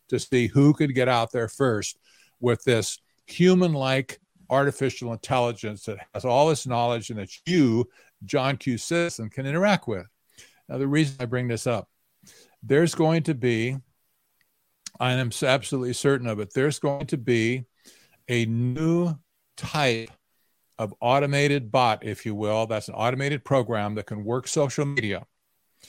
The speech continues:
that will seem and appear like a human and be able to conduct interactive messaging with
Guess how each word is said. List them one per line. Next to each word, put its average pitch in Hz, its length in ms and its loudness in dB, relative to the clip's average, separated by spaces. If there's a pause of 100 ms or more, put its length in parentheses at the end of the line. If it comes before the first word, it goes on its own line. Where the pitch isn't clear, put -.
(520)
that 127 220 4
will 117 160 0
seem 175 500 0
and 127 100 -2
appear 156 320 -2
like 147 220 2
a 143 60 -2
human 120 500 0 (680)
and 113 220 -4
be 135 200 4
able 147 240 2
to 123 480 -2 (340)
conduct 151 480 0 (180)
interactive 156 760 2
messaging 127 640 -2
with 104 180 -6